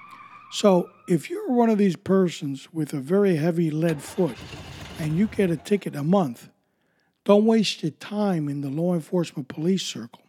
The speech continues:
Now, it's not over yet. There's other things you can do. You can apply for other positions, maybe a civilian posi-,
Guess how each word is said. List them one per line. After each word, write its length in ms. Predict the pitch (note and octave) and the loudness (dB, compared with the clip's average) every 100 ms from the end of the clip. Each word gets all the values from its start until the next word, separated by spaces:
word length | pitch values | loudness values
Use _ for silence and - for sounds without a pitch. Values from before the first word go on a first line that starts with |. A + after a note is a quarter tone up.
| _ _ _ _ _ _ _ | _ _ _ _ _ _ _
Now, 400 | F3+ F3+ G3 G3 - _ _ _ - | 2 4 4 2 -2 _ _ _ -8
it's 240 | D#3+ - | -6 0
not 160 | A#3 A#3 | 0 4
over 300 | A#3 A3+ G3 | 4 6 4
yet. 400 | G#3 A3+ C#3 - _ _ _ _ _ _ - | 4 2 0 -6 _ _ _ _ _ _ -4
There's 180 | D3 F#3 | 0 4
other 240 | G3 G3+ | 4 4
things 320 | - F#3 C#3+ | 4 2 2
you 60 | D#3+ | -4
can 180 | D3+ C3+ | -4 0
do. 280 | G3+ C3+ - _ - | 0 0 -8 _ -8
You 140 | D3+ | -4
can 160 | G3+ F#3+ | 0 0
apply 560 | F#3 - E3 D3+ C#3+ - _ _ _ | 0 -2 0 0 -4 -8 _ _ _
for 140 | G3 - | -14 0
other 180 | F#3 F#3 | 2 2
positions, 640 | - C#3+ C3+ C3 - B2 - | -2 -8 -6 -6 -8 -12 -6
maybe 240 | E3 E3+ | -2 0
a 60 | D#3 | 0
civilian 500 | - C#3+ F#3+ A3+ F#3 | -2 0 2 2 0
posi-, 440 | C#3 C3+ C3+ D3+ | -2 -6 -8 -20